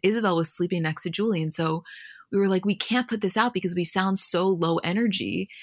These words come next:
And I feel like it's gonna sound like we're not into it," which wasn't the case at all. We just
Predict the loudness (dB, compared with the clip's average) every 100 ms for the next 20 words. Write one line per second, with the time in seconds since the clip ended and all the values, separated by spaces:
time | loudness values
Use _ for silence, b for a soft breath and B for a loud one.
0 | B 0 2 2 2 2 2 0 0 2
1 | 0 0 2 2 2 2 2 0 0 2
2 | 4 2 2 2 2 4 4 4 4 4
3 | 2 0